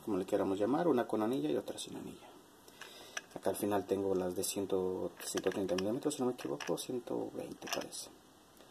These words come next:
La Wenger Everest es esta. Y tengo otra más, que está aquí a la derecha. Esta es, esta es, esta no trae el, todo el estornillo Phillips ni las, ni las alicates. Esta es diferente, ¿verdad? Pero bueno, ahí está. Ahí está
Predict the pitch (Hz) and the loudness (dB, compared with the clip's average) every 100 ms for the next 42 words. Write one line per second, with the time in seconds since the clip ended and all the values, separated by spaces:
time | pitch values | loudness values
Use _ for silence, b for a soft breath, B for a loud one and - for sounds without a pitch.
0 | B B B - - 98 101 104 95 90 | B B B -20 0 2 4 4 4 4
1 | 117 135 156 - - - 147 - - 180 | 4 6 4 4 -8 -4 -4 -2 0 0
2 | 175 - - - - - - - - - | 0 -12 -20 -20 -20 -10 -6 -6 -6 -4
3 | 95 95 95 - 92 117 160 - - - | 0 2 2 4 4 4 2 -2 -8 -10
4 | - - - - - - - 143 - 135 | -12 -4 -2 -2 -2 2 2 2 0 -2
5 | 110 - - - - - - - 104 95 | 0 0 -4 -6 -4 -2 -2 2 2 6
6 | 98 95 95 92 - B B B B B | 8 8 6 4 -2 B B B B B
7 | B B - - 107 - 101 101 107 104 | B B -4 2 2 8 8 8 6 4
8 | - 143 160 - 113 98 98 - - - | 6 8 8 6 2 4 0 -2 -4 -4
9 | - - 90 - - - - - - - | -4 -2 0 0 0 0 -2 -2 -4 -4
10 | - - - - - - 95 - - - | -4 -4 -4 -8 -8 -4 -2 -2 -2 -2
11 | - - - - - - - - - - | -6 -10 -12 -4 -2 -2 -4 -8 -12 -18
12 | - - - - - - - B B B | -18 -16 -12 -12 -12 -16 -18 B B B
13 | B B B B B - - 98 98 - | B B B B B -6 -2 0 -2 4
14 | 95 95 | 4 4